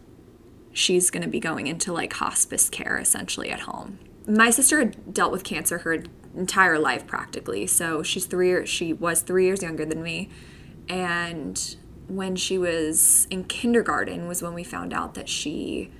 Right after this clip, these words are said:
had this brain tumor. So she went through multiple brain surgeries, multiple rounds of chemotherapy through her twenty years of life. So I guess fifteen years.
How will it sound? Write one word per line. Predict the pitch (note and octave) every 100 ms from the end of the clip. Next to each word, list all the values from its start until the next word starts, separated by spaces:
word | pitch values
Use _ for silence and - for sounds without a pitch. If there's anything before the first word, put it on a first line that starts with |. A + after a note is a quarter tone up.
| - -
had | - -
this | F3 -
brain | G#3+ A3+ G#3
tumor. | - D3 A2+ F2 - F3+ - - - -
So | G#3
she | F#3+ G3+
went | F#3 F3
through | - F3 E3+ E3+ E3
multiple | E3 E3+ - -
brain | D#3+ E3+ E3+
surgeries, | E3+ E3+ E3 - E3 D#3+ D#3+ D#3+ D#3 -
multiple | F3 E3 - F3
rounds | D#3+ E3 F3+
of | -
chemotherapy | - F3+ E3 - E3+ D#3+ - D#3+ D#3+
through | D#3+ D#3+
her | D#3+ D3
twenty | - E3+ E3 D#3+ -
years | E3 D#3+ D#3+
of | E3+
life. | - C3 - F#3+
So | - -
I | -
guess | F3+ -
fifteen | - F3+ - E3 D#3+
years. | D#3 D#3 C3 - -